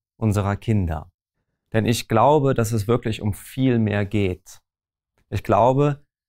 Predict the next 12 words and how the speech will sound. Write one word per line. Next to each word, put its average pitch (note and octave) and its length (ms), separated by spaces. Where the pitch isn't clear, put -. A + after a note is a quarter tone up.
dass G#2+ 140
der A2 140
Mensch B2 360
in A#2 80
einem G#2+ 220
großen A2+ 500
Kampf G#2+ 380
lebt - 520
und A2 200
dass A2 180
Gott D3 240
versucht, C3 880